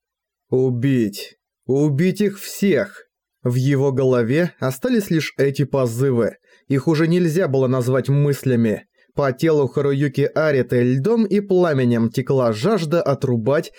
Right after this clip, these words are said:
разрывать и терзать своих врагов. Звериным голосом прорычал он и перехватил клинок правой рукой. Серебро Сильвер Кроу,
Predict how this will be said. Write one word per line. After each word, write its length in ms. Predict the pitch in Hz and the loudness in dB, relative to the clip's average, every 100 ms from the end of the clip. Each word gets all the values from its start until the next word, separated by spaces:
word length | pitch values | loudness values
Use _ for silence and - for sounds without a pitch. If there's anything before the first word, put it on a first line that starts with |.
| - | -10
разрывать 840 | - 143 123 131 127 117 127 127 - | -2 0 0 0 0 0 0 -2 -4
и 180 | - 262 | 0 0
терзать 560 | - 156 127 113 135 139 | 0 0 0 0 -2 -2
своих 400 | 131 123 120 131 | 0 0 0 -2
врагов. 640 | 127 117 117 123 107 - _ _ _ _ _ - - - 208 - 185 - - - - - _ _ _ - | -2 -2 0 0 -2 -6 _ _ _ _ _ -12 -6 -2 -2 -2 -4 -4 -8 -10 -14 -20 _ _ _ -6
Звериным 800 | 123 139 147 147 147 143 135 120 | -2 0 2 2 0 0 0 0
голосом 600 | 143 151 127 - 127 120 | 0 2 0 0 -2 0
прорычал 680 | 139 135 135 - 131 120 - | 0 0 -2 -2 0 0 2
он 260 | 160 147 123 | 0 2 0
и 220 | - 277 | 0 0
перехватил 720 | 247 190 135 147 139 - 135 | 2 0 0 0 -2 0 -2
клинок 480 | - 123 135 170 - | 0 0 2 -2 -4
правой 360 | 185 240 196 143 | -2 0 2 2
рукой. 600 | 135 - 135 120 - - _ _ _ _ | 0 -2 0 0 0 -8 _ _ _ _
Серебро 560 | - 160 151 143 151 | -4 0 2 2 0
Сильвер 420 | 135 151 143 135 | 0 0 0 0
Кроу, 560 | 123 147 170 143 101 - | 0 0 2 4 2 0